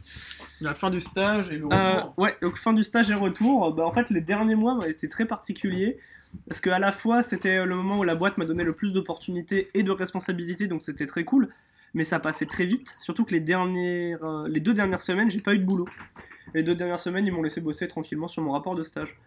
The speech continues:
Speaker 2: Du coup, c'est vraiment passé vite au niveau du boulot. Les deux derniers mois du stage. Euh, moi, par contre, de mon côté, euh, il y avait moins de gens qui sont venus me voir à ce moment-là l'été, et je suis moins retourné en France. Du coup, j'ai passé plus de temps dans la ville,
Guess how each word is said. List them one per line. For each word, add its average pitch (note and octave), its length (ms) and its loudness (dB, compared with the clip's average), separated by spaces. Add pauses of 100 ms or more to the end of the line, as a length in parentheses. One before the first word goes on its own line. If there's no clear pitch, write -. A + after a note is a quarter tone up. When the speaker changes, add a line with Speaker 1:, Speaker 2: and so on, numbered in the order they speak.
(440)
Speaker 2:
Du D#3+ 100 -4
coup, C4+ 140 4
c'est A3+ 140 0
vraiment F#3 200 4
passé A3 300 0
vite A3+ 200 2
au G3+ 40 2
niveau E3 220 -2
du D#3+ 120 -4
boulot. F#3 340 0 (840)
Les D#3 160 6
deux D#3 140 -2
derniers F3+ 260 0
mois F3 140 0
du F3 100 -4
stage. A3+ 340 0 (1200)
Euh, E3+ 760 -2 (420)
moi, F#3+ 200 2
par A3+ 120 0
contre, B3+ 140 2
de G#3 60 2
mon F3+ 120 -2
côté, F#3 260 0 (180)
euh, F3 480 0 (120)
il D#3+ 40 -4
y E3 40 2
avait E3 120 0
moins F#3 220 2
de G#3 60 2
gens G#3+ 160 0
qui - 100 -12
sont F3 140 -8
venus E3 160 -6
me F3 100 -4
voir F3+ 460 -4
à E3 40 -4
ce - 220 -10
moment-là F3 280 -2
l'été, F3 440 -2
et F#3 60 4
je E3+ 100 -4
suis - 160 -10
moins F3+ 160 -4
retourné F#3 240 -8
en E3 80 -4
France. F#3+ 420 -6
Du D#3+ 120 -10
coup, A3+ 100 0
j'ai F#3 120 0
passé E3 240 -4
plus F#3+ 200 -6
de F3+ 100 -4
temps F#3+ 140 -4
dans F#3+ 100 -4
la F3 100 -4
ville, E3 260 -6